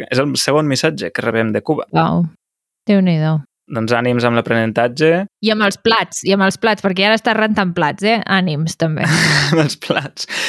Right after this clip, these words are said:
Speaker 1: És veritat. Clar, això a mi m'interessa. M'agradaria saber, si ens envieu més àudios, expliqueu-nos quan escolteu el podcast, en quin moment del dia, què feu mentre ens escolteu,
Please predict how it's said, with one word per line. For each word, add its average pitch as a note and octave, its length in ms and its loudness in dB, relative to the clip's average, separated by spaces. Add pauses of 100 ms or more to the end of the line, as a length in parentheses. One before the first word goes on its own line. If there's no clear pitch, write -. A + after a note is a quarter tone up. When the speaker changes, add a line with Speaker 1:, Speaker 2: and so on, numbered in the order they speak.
(140)
Speaker 1:
És D3 100 0
veritat. E3 460 0 (420)
Clar, D#3+ 300 -2 (180)
això C#3 380 0
a - 80 0
mi C#3+ 140 2
m'interessa. B2 520 0
M'agradaria A#2 460 2
saber, C#3+ 460 2 (260)
si - 80 -4
ens B2 140 0
envieu B2 340 4
més D3 180 2
àudios, D#3 540 0 (240)
expliqueu-nos F3 600 0 (100)
quan F3+ 220 2
escolteu B2 440 0
el A2+ 100 -2
podcast, - 500 -4
en C3+ 120 0
quin G3+ 160 2
moment D3+ 300 4
del A#2+ 180 2
dia, A2 380 0
què F#3+ 100 2
feu A#2 280 0
mentre A2+ 340 0
ens A2+ 80 -2
escolteu, G#2+ 600 -2